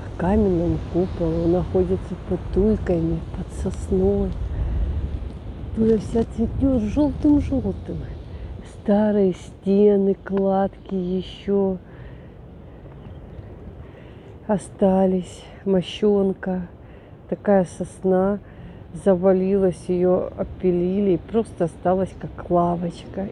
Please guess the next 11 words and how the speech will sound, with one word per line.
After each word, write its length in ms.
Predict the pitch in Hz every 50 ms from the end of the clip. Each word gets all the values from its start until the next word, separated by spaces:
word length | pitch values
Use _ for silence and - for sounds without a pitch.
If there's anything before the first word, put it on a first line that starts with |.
| -
И 120 | - 196 180
вот 180 | 175 180 175 - -
такой 600 | - - - - - - 190 214 240 247 240 220
вот 380 | 185 160 175 175 180 202 202 - - - - - - -
свод. 540 | - 165 156 160 165 165 165 165 170 165 - - - - - - - - - - - - - - - - - - - - - - - - - - - - - - - - - - - - - - - - - - - - -
Ч-, 200 | - - - 196
как 280 | 196 - - 170 - -
часовенка 1080 | - - 208 180 - - - - 175 196 214 220 196 185 185 180 175 170 - - 175
здесь. 440 | 165 160 160 165 170 165 - - - - - - - - - - - - -
Посмотрите, 800 | - 185 - - 202 196 180 - - 185 190 175 - - 180 170 160 147 - - - - - - - - - - - - - - - - - - - - - - - -
купол 640 | - - 196 202 220 208 208 - 208 196 185 180